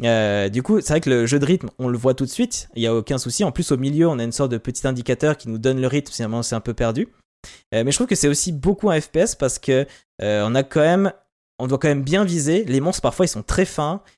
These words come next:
Ils se baladent un peu gauche-droite, comme ça, ils font une sorte de mouvement un peu de serpent, là, pour bien viser. C'est pas toujours simple. Il y en a qui se baladent en l'air, il y en a, donc il faut quand même savoir bien viser. Donc ça, c'est vraiment une composante F P S.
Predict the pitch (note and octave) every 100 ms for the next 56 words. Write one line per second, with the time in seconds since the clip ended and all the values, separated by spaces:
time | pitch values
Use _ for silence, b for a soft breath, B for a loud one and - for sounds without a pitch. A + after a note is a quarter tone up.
0 | _ D3 C3+ D3+ E3+ D#3 C#3+ D3 C#3+ D3+
1 | C#3 C3 E3 - C3+ C#3+ C#3+ - C#3 -
2 | E3 B2+ B2+ C#3 D3+ C#3+ D3 - C3 -
3 | G3 F#3 F3+ - A2 D#3+ F#3 C#3 G3+ -
4 | - B3+ G3 E3+ - F3+ A3+ B B B
5 | B2 C3 B2+ A#2 A#2 B2 C3 D3+ C#3+ A2
6 | F#2+ A2+ E3 G#3+ F#3+ A#2+ C#3+ B2 A#2+ D#3+
7 | D3 C3 D#3 - A2+ A2 A#2+ A#2+ A2+ A#2+
8 | A#2+ A#2 - A2+ - A#2 E3+